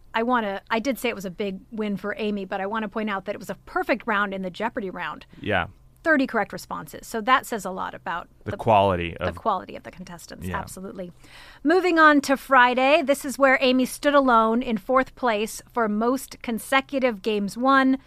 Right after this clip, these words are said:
Speaker 1: We also learned that Amy got a perfect sixteen hundred on her S A Ts in that game.
Speaker 2: Oh, my God. Is there anything that Amy isn't the best at? That's,
Speaker 1: <laughs>
Speaker 2: that's,
Speaker 1: We
Speaker 2: I have
Speaker 1: haven't
Speaker 2: not
Speaker 1: found
Speaker 2: found
Speaker 1: it.
Speaker 2: it. Yeah. L-, I also love a, uh, Robert Falcon Scott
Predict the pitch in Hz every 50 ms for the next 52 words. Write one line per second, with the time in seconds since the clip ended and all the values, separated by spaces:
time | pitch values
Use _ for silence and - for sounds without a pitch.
0 | _ - - - _ _ _ 254 285 330 359 359 - 359 339 349 359 359 339 349
1 | 330 370 392 392 381 359 370 359 349 - - - 392 - 427 - - - - 403
2 | - - - 403 359 285 370 392 381 381 381 359 359 349 - 311 339 - - 392
3 | 370 - - - 370 415 440 440 381 320 247 233 208 202 175 - 196 185 180 170
4 | 175 - - - - - - 98 95 92 85 82 82 85 87 85 85 82 101 101
5 | 110 123 120 - 113 123 131 135 123 - 135 123 120 117 110 104 95 - - 101
6 | 101 98 98 98 98 92 - 90 85 92 92 87 - - 87 90 80 85 80 78
7 | - - - 82 78 82 - - - 254 - - 359 359 302 - 139 - - -
8 | 98 104 107 107 - - - - - 269 - 120 117 120 107 95 - 220 214 -
9 | 82 - - - 107 - 90 85 - - - - - - - 123 131 - 151 143
10 | 156 202 233 - - 269 247 247 196 190 196 180 - - 160 160 156 156 151 110
11 | 131 131 131 113 117 120 135 131 156 139 - - 127 139 - - 143 123 - -
12 | 107 107 131 - -